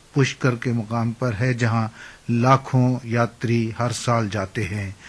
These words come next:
دوسرا مقام یہ کٹاس راج کا تالاب ہے۔ تقسیم ہند کے بعد سے کٹاس راج کے مندر مسلسل نظر انداز ہوتے رہے، تاہم دو ہزار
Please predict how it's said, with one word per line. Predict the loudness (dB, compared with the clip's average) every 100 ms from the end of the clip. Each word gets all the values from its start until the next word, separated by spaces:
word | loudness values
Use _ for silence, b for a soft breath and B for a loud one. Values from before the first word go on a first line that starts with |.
| B B -4
دوسرا | 2 2 4 2
مقام | 2 -2 -2 0 0
یہ | -2
کٹاس | -4 -4 0 0 0
راج | -2 -2 -4
کا | -6 -10
تالاب | -4 -2 0 0 -2
ہے۔ | -6 -8 -10 -16 B B B B B
تقسیم | -4 -2 0 4 6
ہند | 6 4 2 2
کے | 0
بعد | 4 4 2 0
سے | -2
کٹاس | -2 0 0 0
راج | 0 0 0
کے | -2
مندر | -2 0 0 2 2 0 B B -2
مسلسل | 0 2 0 0 0
نظر | 2 0 -2 -2
انداز | -2 -2 -2 -4 -6
ہوتے | -2 0
رہے، | 2 2 2 -2 B B
تاہم | 0 2 4 2
دو | 2 2 2
ہزار | 0 0